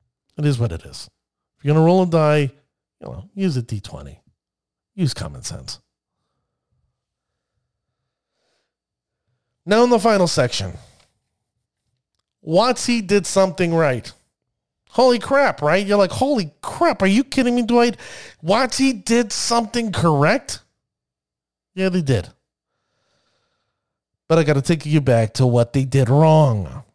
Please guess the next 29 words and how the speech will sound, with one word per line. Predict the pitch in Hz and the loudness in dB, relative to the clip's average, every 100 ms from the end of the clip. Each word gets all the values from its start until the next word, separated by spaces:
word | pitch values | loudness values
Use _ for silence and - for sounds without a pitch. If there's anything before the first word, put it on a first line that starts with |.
| _ _ _ _ _ _ _ _ _ _ _ _ | _ _ _ _ _ _ _ _ _ _ _ _
On | 185 202 | 0 2
a | 214 | 2
previous | - - 247 269 226 139 - | -2 0 2 2 2 0 2
episode, | 127 - 127 151 156 165 | 0 0 0 2 4 4
I | 160 | 4
was | 156 139 | 2 2
with, | 143 151 147 - - - _ - | 2 2 0 -6 -20 -20 _ -2
uh, | 127 135 | 0 2
my | 147 151 | 2 2
friend | - 156 151 | 2 0 2
of | 143 | 0
the | |
show, | 139 151 147 147 139 - _ - | 2 4 4 4 2 -2 _ -6
uh, | 123 117 | -2 0
Peter | 117 156 139 | 0 0 2
Valco, | 127 135 139 156 151 | 2 2 2 2 4
who | 143 | 2
you | 135 | 0
can | 123 139 | 0 -2
see | - - 143 135 131 - - - | -2 0 2 2 -2 -10 -20 -6
on | 143 156 160 | 0 2 2
Twitch | - - 143 139 131 - - _ _ | -2 0 2 2 -2 -8 -10 _ _
as | 131 131 131 | 0 2 2
Bucket | 123 - 151 165 156 - | -2 -2 -2 -2 -6 -10
Man, | 160 139 151 147 139 139 147 131 | -6 0 2 2 2 0 -2 -2
the | 143 | 0
number | 147 147 151 | 2 2 0
four | - - 139 135 135 131 - _ _ | -2 -2 2 4 2 0 -6 _ _
ever. | 165 151 127 123 131 | 0 2 2 0 0